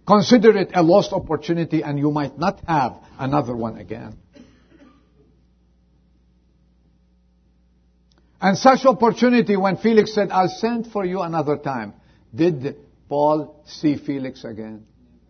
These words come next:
No. Such opportunity never came, and Felix became a type of many whose consciences are stirred when they are preached, who are convicted, and they cannot wait to get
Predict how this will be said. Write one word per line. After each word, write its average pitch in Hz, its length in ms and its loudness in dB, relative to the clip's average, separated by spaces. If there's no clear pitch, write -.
No. 95 140 -20
Such - 540 0
opportunity 170 600 2
never 180 340 2
came, 139 480 -2
and 135 200 -4
Felix 208 560 0
became 143 600 0
a 131 100 -6
type 170 500 0
of 160 260 6
many 180 540 2
whose 156 220 2
consciences 185 720 0
are 143 240 0
stirred 220 680 0
when 160 220 4
they 170 80 6
are 151 180 4
preached, 175 580 0
who 214 140 4
are 202 160 8
convicted, 208 680 4
and 165 180 0
they 170 120 4
cannot 175 340 -2
wait 175 300 0
to 165 40 -2
get 208 240 0